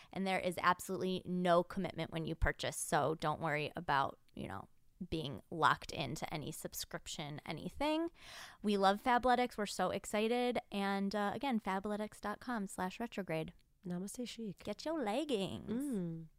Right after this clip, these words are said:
Speaker 2: Thank you to Fabletics for partnering with us. Thank you to everyone who came to our show in New York City. Holy shit.
Speaker 1: Wow.
Speaker 2: We didn't even mention that at the top five minutes ago, but can I just say I am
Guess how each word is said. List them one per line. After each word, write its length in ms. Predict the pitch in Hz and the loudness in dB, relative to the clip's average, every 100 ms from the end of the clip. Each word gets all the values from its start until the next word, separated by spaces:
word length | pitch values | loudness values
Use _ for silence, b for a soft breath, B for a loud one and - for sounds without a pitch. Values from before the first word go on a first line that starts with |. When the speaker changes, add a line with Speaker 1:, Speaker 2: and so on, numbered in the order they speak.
| _ _ - | _ _ -2
Speaker 2:
Thank 280 | 214 226 254 | 2 2 2
you 40 | |
to 60 | 247 | 2
Fabletics 480 | 240 202 190 180 - | 2 4 2 2 -2
for 80 | 175 | -2
partnering 380 | 175 - 175 | 0 0 -2
with 100 | 175 | -2
us. 260 | 170 170 - - | -2 -2 -2 0
Thank 260 | 185 202 | 0 0
you 100 | 233 | -4
to 240 | - 220 - - | -4 -4 -4 -2
everyone 600 | 170 170 214 233 240 240 | -2 0 2 4 2 2
who 100 | 240 | 0
came 480 | - 175 170 170 - - | -2 0 2 0 -2 -6
to 260 | - 180 | -2 0
our 180 | - 156 | 0 -2
show 500 | 151 - - - 202 | -4 -8 -6 4 6
in 120 | 247 | 6
New 140 | 262 262 | 4 4
York 220 | 262 - | 2 0
City. 640 | - 254 262 254 262 262 b b b b - | 0 2 4 6 4 2 b b b b -4
Holy 440 | 180 196 247 269 | 2 4 4 0
shit. 720 | - - 208 202 202 - - - | -4 -2 4 4 4 -2 -10 -6
Speaker 1:
Wow. 560 | 185 180 - - - 202 - - 190 | 2 4 4 2 -2 -6 -10 -2 2
Speaker 2:
We 100 | 226 | 4
didn't 100 | 254 | 4
even 220 | 269 233 | 6 6
mention 260 | 202 202 214 | 6 2 2
that 180 | 190 - | 0 0
at 120 | 180 | -4
the 60 | 180 | -2
top 320 | 190 175 175 _ _ _ _ - | 0 0 0 _ _ _ _ 0
five 160 | 180 | 2
minutes 260 | 180 180 - | 2 0 -2
ago, 400 | 185 180 175 - - | 0 2 2 0 0
but 260 | 175 170 - - | 2 2 0 -2
can 180 | 196 | 2
I 140 | 196 214 | 2 2
just 200 | 254 - | 0 2
say 380 | 180 175 175 - | 2 4 2 0
I 120 | 170 | 0
am 280 | 175 170 | 0 -2